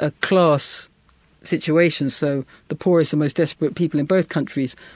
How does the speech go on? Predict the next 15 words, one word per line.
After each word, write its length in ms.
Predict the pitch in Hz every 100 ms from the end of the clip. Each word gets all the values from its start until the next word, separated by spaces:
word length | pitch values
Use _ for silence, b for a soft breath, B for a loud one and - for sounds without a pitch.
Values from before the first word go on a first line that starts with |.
| _
would 120 | 156
have 80 | 147
been 140 | 147
worked 320 | 143 151 - 151
on 120 | 135
treadmills. 500 | - 135 131 131 - B B B B B _
Um, 400 | 165 156 156 - -
you're 460 | 190 190 175 165 - - -
tied 440 | 196 180 170 156
to 280 | - 165 156
a, 240 | 147 143 - _
a 300 | - 151 147 -
moving 760 | 247 - 185 - 190 226 175 156
wheel, 380 | 156 156 143 143
basically, 580 | - 139 - - 143 127